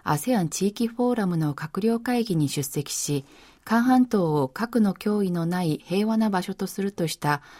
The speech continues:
南北首脳の合意事項を履行するよう北韓側に求めました。エーアールエフは北韓が唯一参加する域内の多国間安全保障枠組みですが、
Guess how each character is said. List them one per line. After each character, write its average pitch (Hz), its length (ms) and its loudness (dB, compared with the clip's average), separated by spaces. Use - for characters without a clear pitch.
南 214 300 4
北 165 100 -4
首 - 160 -4
脳 185 240 0
の 185 100 2
合 180 240 2
意 202 140 0
事 220 160 -4
項 151 340 -2
を 131 120 -4
履 143 180 -4
行 202 200 -2
す - 160 -10
る 190 160 0
よ 165 340 0
う - 20 -20
北 143 120 -6
韓 180 260 -2
側 170 220 -2
に 175 140 -4
求 135 220 -4
め 131 80 -2
ま 123 180 -6
し - 60 -10
た。 - 200 -4
エ 185 80 0
ー 226 240 6
ア 226 40 0
ー - 20 0
ル 226 100 0
エ 220 80 2
フ 180 160 -2
は 156 240 2
北 165 180 -2
韓 233 280 2
が 233 120 4
唯 226 220 4
一 220 220 -2
参 160 280 -2
加 170 120 -6
す - 200 -6
る 156 220 2
域 185 280 -2
内 220 260 2
の 170 320 0
多 135 120 -4
国 190 140 -2
間 165 320 -2
安 202 240 4
全 220 200 0
保 214 140 -2
障 170 280 -4
枠 151 240 -4
組 185 140 0
み 175 60 0
で 175 120 -2
す - 140 -10
が、 131 200 -2